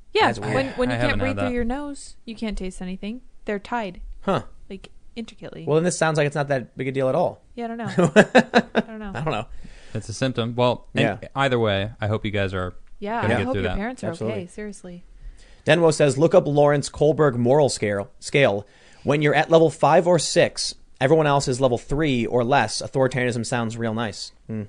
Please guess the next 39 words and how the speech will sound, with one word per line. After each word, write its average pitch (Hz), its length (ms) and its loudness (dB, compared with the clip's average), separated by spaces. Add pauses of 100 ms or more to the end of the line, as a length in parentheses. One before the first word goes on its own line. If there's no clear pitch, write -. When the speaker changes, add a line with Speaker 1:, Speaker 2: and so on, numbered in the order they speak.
(1300)
Speaker 2:
Uh, 117 220 6
S 165 240 2
Meat 156 240 -2
Knight 135 280 -2
says, 131 280 2
"If 127 160 -6
Adam 170 320 2
gets 156 240 2
it, - 120 -2
his, 139 340 -2
his 135 180 -2
new 143 80 -2
name 143 180 0
will 135 120 0
be 127 100 0
Soylent 143 480 2
Jesus." 104 600 -6
Speaker 1:
<laughs> 240 600 -12
Speaker 2:
Gets, 120 200 -8 (160)
gets - 180 -10
what? 101 220 -6
What? - 140 -14 (380)
I - 40 -14
don't 104 100 -10
know. 90 140 -14
Speaker 1:
If 220 120 -10
you 226 140 -12
get, 208 300 -8
uh, 185 200 -6
covid? 233 300 -4 (380)
Yeah. 139 160 2
Speaker 2:
Oh, 120 180 2 (100)
I 110 80 -4
Speaker 1:
Yeah. 98 120 -2
Speaker 2:
see. 98 160 -6 (440)
Speaker 3:
Okay. 123 220 -4
Speaker 1:
Soylent 202 300 -8
is 208 100 -18
people. 226 340 -18